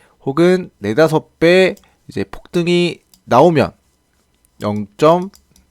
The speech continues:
구 달러 수준까지, 최종적으로는 뭐 특별한 호재가 없으면은 이 가격까지는 힘들겠지만은, 네, 그래도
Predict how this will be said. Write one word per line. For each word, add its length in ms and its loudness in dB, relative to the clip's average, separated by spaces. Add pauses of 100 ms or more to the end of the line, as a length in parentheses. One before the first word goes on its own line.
(840)
구 160 -12
달러 260 2
수준까지, 600 -12 (340)
최종적으로는 960 -4
뭐 320 -4 (300)
특별한 340 0
호재가 320 0
없으면은 420 -4
이 220 -4
가격까지는 580 -4
힘들겠지만은, 920 -6 (400)
네, 200 -10
그래도 540 2